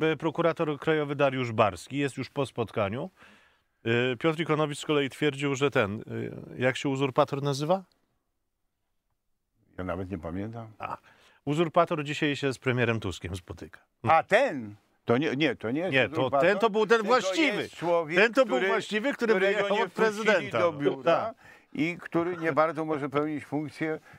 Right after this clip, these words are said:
Speaker 2: nie mając dostępu do tych wszystkich
Speaker 1: Mimo
Speaker 2: instrumentów.
Speaker 1: tego, że to on jest.
Speaker 2: Y, według Sądu Najwyższego.
Speaker 1: Tak.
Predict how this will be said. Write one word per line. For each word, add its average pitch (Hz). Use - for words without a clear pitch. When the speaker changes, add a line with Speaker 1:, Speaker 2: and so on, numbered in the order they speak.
Speaker 2:
nie 127
mając 139
dostępu 143
do 131
tych 135
wszystkich 147
Speaker 1:
Mimo 143
Speaker 2:
instrumentów. 170
Speaker 1:
tego, 202
że 202
to 214
on 233
jest. 139
Speaker 2:
Y, 104
według 143
Sądu 147
Najwyższego. 104
Speaker 1:
Tak. 127